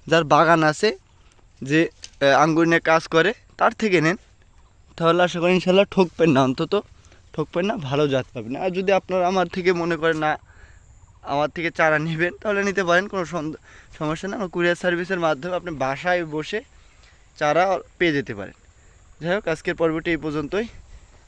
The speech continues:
আবারও বলি, আমাদের ঠিকানা জীবননগর চুয়াডাঙ্গা। আপনারা, আহ, স্ক্রিনে দেওয়া নাম্বারে আমাদের সাথে যোগাযোগ করে কন্ট্যাক্ট করতে পারেন।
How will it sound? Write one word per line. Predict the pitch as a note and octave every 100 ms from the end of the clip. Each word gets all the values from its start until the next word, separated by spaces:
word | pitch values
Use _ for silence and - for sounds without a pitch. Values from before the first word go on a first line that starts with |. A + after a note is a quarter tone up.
| -
আবারও | D3 E3
বলি, | D#3 E3
আমাদের | F#3 F3 F3+
ঠিকানা | - D3+ E3+ E3+
জীবননগর | C#3+ D3+ E3 D#3+ D#3+
চুয়াডাঙ্গা। | E3 D#3+ C#3+ D3+ D#3+ A3 - _ _ _ _ _ _ _ _ - - _ _ _ - - _ _ - - _ _
আপনারা, | - B2 D3+ D3+
আহ, | - C3+ C3 -
স্ক্রিনে | C#3+ F3 E3+
দেওয়া | F3+
নাম্বারে | F3 D#3 D3+ F#3+
আমাদের | F#3 D#3+
সাথে | D#3+ D#3+
যোগাযোগ | D3+ D#3 D3 C#3+
করে | D#3+
কন্ট্যাক্ট | G3 D#3 C3 -
করতে | A2+ G#2
পারেন। | G2+ G2